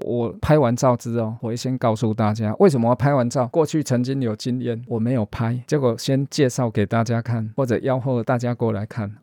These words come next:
哇，看一看，跑掉了。所以我后来就先自己先照相。假使我们是带着大家去看自然的，比如说推广解说啦，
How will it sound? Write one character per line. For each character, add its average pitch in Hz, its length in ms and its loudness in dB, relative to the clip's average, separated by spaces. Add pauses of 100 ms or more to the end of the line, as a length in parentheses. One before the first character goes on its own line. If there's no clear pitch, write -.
哇， 156 200 4
看 139 160 -4
一 123 80 -4
看， 123 240 -8 (140)
跑 101 180 -2
掉 135 220 4
了。 101 160 0 (140)
所 180 100 2
以 160 40 4
我 123 100 4
后 143 160 2
来 110 100 2
就 120 240 -4
先 123 320 0
自 123 160 -4
己 104 140 0
先 110 240 -4
照 110 240 -4
相。 107 260 -4
假 156 160 2
使 139 240 -2
我 113 80 0
们 107 200 0
是 127 160 -4
带 127 240 0
着 110 160 -6
大 120 200 -4
家 117 200 -4
去 127 160 -6
看 107 260 0
自 113 180 0
然 107 240 -6
的， 135 60 -14 (180)
比 - 120 -4
如 117 80 -2
说 127 180 -2
推 131 180 -2
广 110 220 -2
解 107 160 -6
说 104 300 -6
啦， 120 200 -10